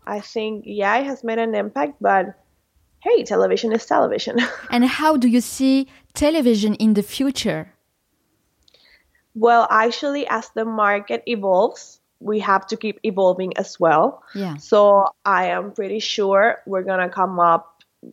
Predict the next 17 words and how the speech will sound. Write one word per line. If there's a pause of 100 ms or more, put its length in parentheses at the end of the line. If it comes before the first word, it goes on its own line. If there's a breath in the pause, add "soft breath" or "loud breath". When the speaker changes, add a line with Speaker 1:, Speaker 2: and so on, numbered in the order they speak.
(240)
Speaker 1:
I
mean,
tell
the
industry
in
general,
we're
gonna
come
up
with (360)
new
and
amazing
things
as